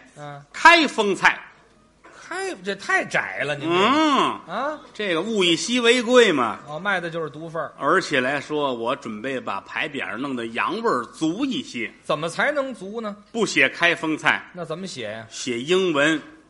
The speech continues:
Speaker 1: 怎么写？
Speaker 2: 每个字儿摘一个英文开头。
Speaker 1: 啊，字母。
Speaker 2: 开封菜，开，写个 K。
Speaker 1: 啊。哦。
Speaker 2: 封 F，
Speaker 1: 哦。
Speaker 2: 菜 C。
Speaker 1: 哦。
Speaker 2: K F C。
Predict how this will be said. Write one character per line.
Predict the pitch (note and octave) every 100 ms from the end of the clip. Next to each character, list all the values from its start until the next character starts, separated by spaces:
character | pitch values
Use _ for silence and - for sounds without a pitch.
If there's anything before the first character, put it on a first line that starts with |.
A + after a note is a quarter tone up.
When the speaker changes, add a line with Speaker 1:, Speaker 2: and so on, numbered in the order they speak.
| _
Speaker 1:
怎 | A2+
么 | A#2+ C3
写？ | A2 G2+ _
Speaker 2:
每 | B2 A#2+
个 | D3
字 | E3
儿 | C3+
摘 | - B2
一 | D3
个 | D3+
英 | C#3 D3
文 | C#3 C#3
开 | - C#3
头。 | A#2 B2 A#2+ - _ _
Speaker 1:
啊， | A2+ G#2
字 | C3+
母。 | G#2+ F#2+ G#2
Speaker 2:
开 | - E3+ D#3+
封 | E3 D#3+
菜， | D3
开， | A#2+ - C4 -
写 | - -
个 | - C3+
K。 | - C4
Speaker 1:
啊。 | - - -
哦。 | C3 B2 A2+
Speaker 2:
封 | A3 G#3 - -
F， | F3 C#3+ - G2 -
Speaker 1:
哦。 | C3+
Speaker 2:
菜 | B2+ B3 - - -
C。 | - A#3+ F3+ - - _ - - - -
Speaker 1:
哦。 | - D3+ E3 F3 F#3 G3 G3+ G3
Speaker 2:
K | G3
F | E3+ D#3+ F3+ D#3
C。 | - G3+